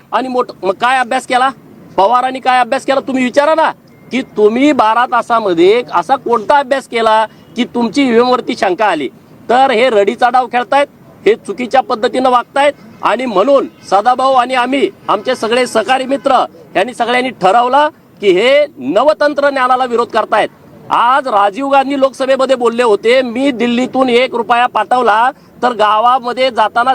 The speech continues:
शेतकऱ्याकडे दहा पैसे जातात, आणि नरेंद्र मोदी साहेब दिल्लीतून एक रुपया पाठवतात, जशाचा तसा त्या शेतकऱ्याच्या खात्यावरती जातो."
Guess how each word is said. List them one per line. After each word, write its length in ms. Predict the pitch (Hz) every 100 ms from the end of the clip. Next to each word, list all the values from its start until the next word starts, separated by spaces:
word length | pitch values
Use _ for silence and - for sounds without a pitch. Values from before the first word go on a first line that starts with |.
| -
शेतकऱ्याकडे 500 | 240 - 226 233 269
दहा 180 | 202 240
पैसे 280 | 254 254
जातात, 340 | 254 240 262 185 - - -
आणि 180 | 170 262
नरेंद्र 460 | 208 220 285 311 294
मोदी 300 | 269 254 269
साहेब 340 | 262 269 226
दिल्लीतून 440 | 226 233 262 269
एक 200 | 240 247
रुपया 260 | 240 247 240
पाठवतात, 560 | - 214 226 226 254 302 - - -
जशाचा 400 | 202 247 247 254
तसा 220 | 240 196 247
त्या 240 | 247 262 - -
शेतकऱ्याच्या 440 | 220 208 226 202 180
खात्यावरती 460 | 196 233 220 208 240
जातो." 400 | 240 262 220